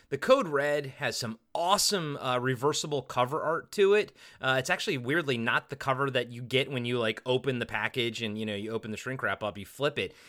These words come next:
And it's this awesome artwork that's, like, purple with, like, really cool drawing. That's the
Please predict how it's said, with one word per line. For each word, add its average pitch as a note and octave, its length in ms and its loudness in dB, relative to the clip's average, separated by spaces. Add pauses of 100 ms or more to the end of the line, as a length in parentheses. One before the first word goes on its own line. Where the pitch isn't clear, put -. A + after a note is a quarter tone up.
(160)
And C3+ 100 0
it's C3+ 140 -4
this C3+ 180 -6 (180)
awesome A#3 560 0
artwork D3 420 2
that's, A2+ 180 -6
like, G#2+ 160 -10
purple F3 480 -2
with, C3 100 -4
like, F#2+ 180 -6
really F#3+ 300 2
cool C#3 240 -4
drawing. B2 460 -2 (280)
That's D3 200 -2
the F3 160 -6